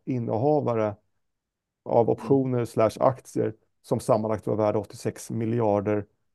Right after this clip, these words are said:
Speaker 1: dollar. Och där vad jag förstod, det handlar inte om att göra någon nyemission när man ger ut nya aktier, utan det handlar om att delar av de in-, personalens aktier skulle säljas till nya investerare. Det vill säga personalen skulle kunna casha hem lite.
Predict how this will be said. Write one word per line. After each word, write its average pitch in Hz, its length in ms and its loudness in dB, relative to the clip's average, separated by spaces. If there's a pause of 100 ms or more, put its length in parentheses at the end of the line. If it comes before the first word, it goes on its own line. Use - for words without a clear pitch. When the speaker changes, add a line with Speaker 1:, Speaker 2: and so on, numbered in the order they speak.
(160)
Speaker 1:
dollar. 175 640 6 (500)
Och 127 300 4
där 120 240 2
vad 117 100 4
jag 107 100 2
förstod, 107 400 -4
det 113 80 2
handlar 135 240 2
inte 135 120 -4
om 139 60 -2
att 175 60 2
göra 156 100 4
någon 120 260 -2
nyemission 113 680 -2
när 107 60 -4
man 110 120 -4
ger 107 100 -2
ut 104 160 -6
nya 123 300 0
aktier, 117 340 -2
utan 110 180 -8
det 117 80 -2
handlar 113 240 -2
om 107 100 0
att 107 120 0 (1400)
delar 127 480 6
av 110 480 2 (140)
de 123 300 0
in-, 127 480 -8
personalens 131 640 2
aktier - 340 -2
skulle 117 200 -8
säljas 110 520 -4
till 117 140 -6
nya 110 260 -2
investerare. 104 680 0
Det 123 80 -4
vill 127 80 2
säga 117 280 0
personalen 113 440 -4
skulle 110 200 -2
kunna 104 240 -8
casha - 360 0
hem 120 380 0
lite. - 420 -4